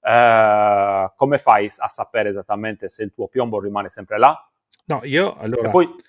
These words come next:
Speaker 2: io no, cioè, quando pesco, se pesco a venti, a trenta o quaranta metri, cioè se il fondo
Speaker 1: Sì.
Speaker 2: cambia di profondità,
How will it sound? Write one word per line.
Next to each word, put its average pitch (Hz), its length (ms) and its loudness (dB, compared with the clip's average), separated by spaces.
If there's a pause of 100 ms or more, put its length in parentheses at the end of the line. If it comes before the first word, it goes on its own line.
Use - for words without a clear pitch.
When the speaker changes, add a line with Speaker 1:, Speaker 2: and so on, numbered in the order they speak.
(240)
Speaker 2:
io 147 200 0
no, 135 520 -8 (100)
cioè, 113 280 -8 (560)
quando 151 360 -2
pesco, 104 560 -2
se 107 200 -8
pesco 151 460 0
a 123 180 -6
venti, 135 460 -4
a 120 80 -2
trenta 120 460 -6
o 107 80 -4
quaranta 113 500 -4
metri, 92 520 -8 (120)
cioè 113 160 -6
se 131 140 -6
il 113 60 -6
fondo 139 380 -4
Speaker 1:
Sì. 123 60 -6
Speaker 2:
cambia 123 460 -2
di 104 220 -6
profondità, 104 720 -8